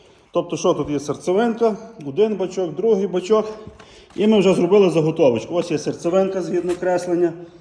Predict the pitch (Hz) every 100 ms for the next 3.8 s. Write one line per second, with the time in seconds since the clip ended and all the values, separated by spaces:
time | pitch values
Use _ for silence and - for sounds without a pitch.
0 | _ - 151 190 170 180 196 196 190 -
1 | - 139 139 214 208 214 202 190 214 208
2 | 180 202 185 165 185 202 190 185 185 175
3 | 151 135 143 151 175 147 117